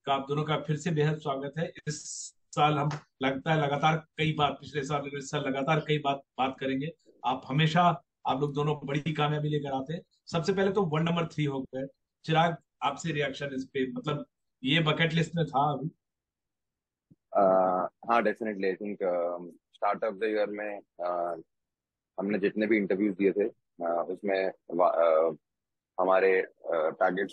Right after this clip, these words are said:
Speaker 2: for the year में हमारा definitely top three enter करना था। And, अम, अम,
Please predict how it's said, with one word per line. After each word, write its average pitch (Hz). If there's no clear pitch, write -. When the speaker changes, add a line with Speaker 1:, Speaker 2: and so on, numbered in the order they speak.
Speaker 2:
for 98
the 95
year 95
में 95
हमारा 92
definitely 90
top 87
three 92
enter 87
करना 82
था। 82
And, 85
अम, 82
अम, 71